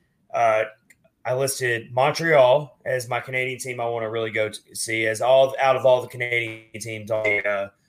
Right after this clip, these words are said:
a game in Montreal and see that passionate fan base. Uh, I would definitely wanna go to Detroit and see, uh, Hockey City, U S A,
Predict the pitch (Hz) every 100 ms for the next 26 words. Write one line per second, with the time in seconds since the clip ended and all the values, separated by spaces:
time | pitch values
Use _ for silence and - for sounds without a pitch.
0 | - 107 117 113 110 110 107 113 110 110
1 | 104 - 110 107 - 110 - 110 - 110
2 | 107 104 107 - - _ _ _ _ -
3 | 117 123 123 120 107 - 147 156 175 160
4 | 156 147 143 139 135 135 120 123 - 135
5 | 123 127 - - 123 120 113 113 107 107
6 | _ _ _ _ _ 139 135 135 147 131
7 | 131 135 131 135 127 127 123 117